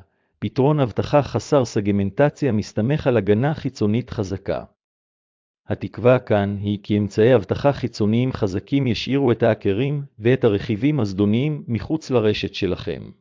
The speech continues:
למרבה הצער, לאחר פריצה, יש מעט מאוד שתוכלו לעשות כדי לצמצם את הנזק.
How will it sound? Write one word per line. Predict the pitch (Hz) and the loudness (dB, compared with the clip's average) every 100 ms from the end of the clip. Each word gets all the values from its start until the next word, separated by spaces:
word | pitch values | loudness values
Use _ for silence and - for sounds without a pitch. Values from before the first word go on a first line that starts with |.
| _ _ _ _ _ _ _ _ _ - | _ _ _ _ _ _ _ _ _ -6
למרבה | 101 95 98 139 | -4 -2 4 4
הצער, | 120 117 98 82 73 _ _ _ | 4 2 2 2 -6 _ _ _
לאחר | 101 95 143 123 | -4 0 0 0
פריצה, | 113 101 - 135 98 101 _ _ _ | -2 -6 0 0 0 -4 _ _ _
יש | 131 135 117 | 0 0 2
מעט | 110 143 - | 2 0 0
מאוד | 107 123 123 | -2 0 -2
שתוכלו | 113 113 117 143 127 | -2 -4 0 2 4
לעשות | 110 - 147 135 - | 4 4 4 4 0
כדי | - 98 104 | -6 0 2
לצמצם | 101 - 120 135 143 | 2 -2 -2 0 0
את | 120 | 0
הנזק. | 113 98 90 82 67 | 0 -2 -4 -8 -14